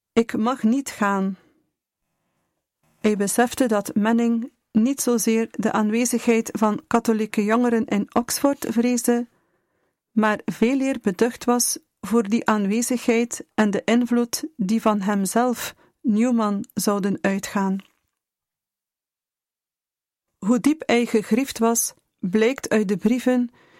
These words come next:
die hij tijdens de daaropvolgende dagen schreef. Aan Ambrose Saint John, met wie hij het vertrouwelijkst kon omgaan, zei hij:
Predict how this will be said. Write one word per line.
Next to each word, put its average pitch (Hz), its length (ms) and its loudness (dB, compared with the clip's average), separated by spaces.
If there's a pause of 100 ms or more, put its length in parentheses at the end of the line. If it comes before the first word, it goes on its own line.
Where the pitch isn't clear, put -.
(140)
die 208 200 2
hij 220 160 2
tijdens 220 500 0
de 190 120 0
daaropvolgende 233 920 0
dagen 202 460 0
schreef. - 640 -4 (1160)
Aan 214 260 2
Ambrose 214 540 0
Saint 208 380 -2
John, 226 300 0 (400)
met 214 200 0
wie 226 180 2
hij 220 200 2
het 208 160 -4
vertrouwelijkst - 840 -2
kon 202 260 -2
omgaan, 226 640 2 (340)
zei 208 320 -2
hij: 190 340 -4